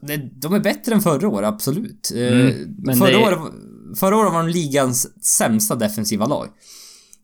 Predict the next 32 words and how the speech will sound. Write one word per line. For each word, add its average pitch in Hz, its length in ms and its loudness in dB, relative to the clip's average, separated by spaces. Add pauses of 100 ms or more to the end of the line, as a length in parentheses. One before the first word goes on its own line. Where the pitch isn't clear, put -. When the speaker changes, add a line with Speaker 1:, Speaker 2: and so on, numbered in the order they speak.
(100)
Speaker 1:
Eh, 113 100 -4 (1300)
jag 123 480 -10
vet 156 80 -4
inte 156 140 -2
fasen 143 260 2
om 131 60 0
det 127 80 2
blev 117 200 2
så 120 140 0
mycket 123 200 2
bättre - 340 0 (120)
<laughs> - 120 -8
när 110 80 -4 (100)
man 123 120 -4
fått 104 80 -6
in 120 140 2
Speaker 2:
Ah. 127 360 2 (160)
Speaker 1:
Brook 143 320 0
Lopez 135 420 0
där 107 100 0
bakom 101 460 -2
och 101 380 -2 (260)
Speaker 2:
Tveksamt. - 680 -6
Men 127 120 -2
de 127 80 0
kanske 117 200 -2
Speaker 1:
Ja. 110 40 0
Speaker 2:
kan 143 100 2
förbättra 139 360 -2
offensiven 107 480 -8
lite - 200 -14
grann. 127 100 -12